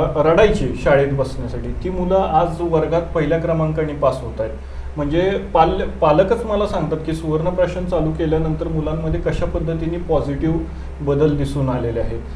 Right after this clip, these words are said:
त्याचबरोबर जी मुलं, अ, थोडी, अ, मतिमंद होती किंवा गतिमंद होती की जे नीट उभारू शकत नव्हते, तर ती मुलं पण आज, अ, व्यवस्थित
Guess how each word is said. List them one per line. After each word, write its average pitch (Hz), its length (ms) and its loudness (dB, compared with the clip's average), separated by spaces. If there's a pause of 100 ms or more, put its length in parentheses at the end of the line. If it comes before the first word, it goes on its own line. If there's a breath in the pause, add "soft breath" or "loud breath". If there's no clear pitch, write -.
(180 loud breath)
त्याचबरोबर 185 600 2
जी 170 160 -2
मुलं, 190 520 4 (280)
अ, 160 140 2 (120)
थोडी, 170 380 0
अ, 156 120 -2
मतिमंद 151 640 -2
होती 120 520 -2
किंवा 139 140 -4
गतिमंद 139 500 -2
होती 110 420 -4 (260 loud breath)
की 139 80 -4
जे 143 140 -2
नीट 156 240 2
उभारू 156 400 0
शकत - 400 -4
नव्हते, 110 440 -6 (560 loud breath)
तर 175 100 4
ती 175 180 -4
मुलं 185 260 -2
पण 196 280 -2
आज, 160 420 0
अ, 180 260 4 (100)
व्यवस्थित 160 500 0